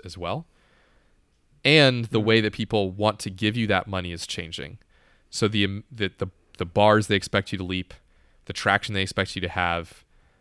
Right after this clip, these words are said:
Speaker 1: is different than it was before as well. So I think it's really easy to be like, "Oh, there's so much angel money out there and rolling funds and this, that, and the other thing." It's like, true, but they might want you to have, like, twenty-five thousand dollars a month in revenue to get it,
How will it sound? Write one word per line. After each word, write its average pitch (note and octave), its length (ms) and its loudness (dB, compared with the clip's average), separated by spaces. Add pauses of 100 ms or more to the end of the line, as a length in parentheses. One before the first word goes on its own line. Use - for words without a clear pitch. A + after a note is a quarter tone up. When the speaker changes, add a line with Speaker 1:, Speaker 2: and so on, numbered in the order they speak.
(600)
Speaker 1:
is G2 220 0
different F#2 420 -4
than F2+ 100 -4
it E2+ 80 -8
was E2+ 260 -8
before E2+ 400 -12
as D#2+ 180 -12
well. G#2 300 -6 (360)
So - 140 2
I A2+ 40 4
think C#3 140 4
it's A#2+ 120 2
really A#2 180 4
easy A2+ 160 0
to A2+ 60 2
be - 20 2
like, A2 160 2
"Oh, G#3+ 180 4
there's D#3 180 2
so G#3+ 140 4
much F3+ 220 0
angel F3+ 300 0
money F3+ 180 2
out F3+ 160 6
there F3 200 8
and G#2 300 0
rolling D#3 300 4
funds D#3+ 300 0
and C3+ 80 -4
this, C#3+ 100 -2
that, D3+ 100 2
and C#3 80 0
the C#3 40 4
other C#3 100 2
thing." D3 140 -2
It's C#3 100 -4
like, B2+ 220 0 (880)
true, A3 480 6
but C3 180 6
they D#3 120 4
might G3 200 4
want E3 180 2
you D3 60 2
to B2+ 60 0
have, C#3+ 200 6
like, C3 140 4
twenty-five A#2+ 440 2
thousand A2 260 4
dollars G2+ 180 2
a G#2+ 60 -8
month G2 160 -2
in F#2 80 -6
revenue G2+ 340 0
to F2+ 60 -6
get A2 240 2
it, - 100 -10